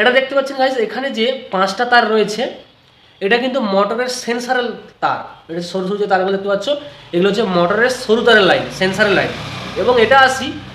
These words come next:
এই যে লালটা দেখতে পাচ্ছ লাল জ্যাক, এটা হচ্ছে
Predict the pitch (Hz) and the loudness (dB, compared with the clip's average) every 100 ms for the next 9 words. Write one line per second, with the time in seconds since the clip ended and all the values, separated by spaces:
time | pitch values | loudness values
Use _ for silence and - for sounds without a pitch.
0 | - - - 185 226 196 190 220 226 233 | -20 -12 -2 2 4 6 4 2 -2 -2
1 | 214 208 214 208 208 240 180 196 190 196 | -4 -4 -4 -4 -4 -2 0 0 0 -2
2 | 247 - 185 214 214 | -4 -6 -4 -2 -2